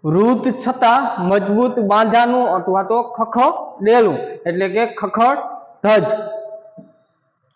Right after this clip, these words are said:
નાની માટલી, માટીનું પાત્ર એટલે કે હાડલી. પાણી ભરવાનું ચામડાનું સાધન એટલે કે મશક.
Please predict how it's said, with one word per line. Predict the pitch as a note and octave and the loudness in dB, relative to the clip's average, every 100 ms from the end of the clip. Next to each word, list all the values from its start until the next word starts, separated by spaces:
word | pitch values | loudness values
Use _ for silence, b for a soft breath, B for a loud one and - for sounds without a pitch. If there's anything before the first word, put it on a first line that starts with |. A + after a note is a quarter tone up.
| _ _ _ _ _ _ _ _ _ _ _ - | _ _ _ _ _ _ _ _ _ _ _ -4
નાની | D#3 F#3+ A#3 B3 B3 | 0 2 2 2 2
માટલી, | A#3+ G#3+ G#3 G#3+ A#3 C4 D4 - - | 2 2 0 0 0 0 -2 -6 -12
માટીનું | E3 D#3 F3+ G3 A#3 A3+ A#3 D4 D4 | -6 0 0 0 0 2 2 0 -2
પાત્ર | G#3 G#3+ - A3+ | 0 0 2 0
એટલે | G3+ F#3 F#3+ | 0 0 0
કે | F#3+ C4 | 0 -2
હાડલી. | C#4+ D3+ F3 F#3+ F#3 D3+ A#2 - - _ _ _ _ _ _ _ | -2 0 2 2 2 0 -2 -10 -20 _ _ _ _ _ _ _
પાણી | F#3 G3 A#3 B3+ C4 C#4 | 0 2 2 0 0 0
ભરવાનું | G#3+ F#3 G#3+ G#3+ G#3+ G#3+ A3 A3 | 0 0 2 2 2 2 0 0
ચામડાનું | G#3 F#3 G3+ G#3 G3+ G#3 G#3 | 0 0 2 2 2 0 -2
સાધન | - G3 F#3+ A3 G#3 | -2 0 0 0 0
એટલે | F3+ F3 | 0 0
કે | E3 | 0
મશક. | D3+ E3 E3+ G#3+ A3 | 0 0 0 0 0